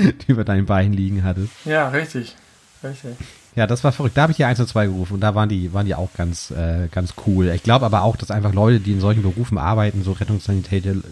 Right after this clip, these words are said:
Speaker 1: Täter, Leute, die da in der Notrufzentrale arbeiten,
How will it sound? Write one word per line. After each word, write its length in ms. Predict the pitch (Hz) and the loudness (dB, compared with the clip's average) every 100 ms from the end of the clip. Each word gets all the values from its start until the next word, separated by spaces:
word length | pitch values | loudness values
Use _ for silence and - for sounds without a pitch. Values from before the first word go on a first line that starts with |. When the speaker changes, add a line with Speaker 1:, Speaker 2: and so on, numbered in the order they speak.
| - | -8
Speaker 1:
Täter, 320 | - 104 98 | -2 2 2
Leute, 280 | 95 104 104 | 4 4 2
die 140 | 95 | 0
da 140 | 98 92 | 0 0
in 80 | 92 | 2
der 80 | |
Notrufzentrale 840 | 92 113 - 101 - 101 85 90 87 | 2 0 -2 -8 -4 -4 0 0 0
arbeiten, 480 | 80 85 87 90 | -2 -2 -2 -4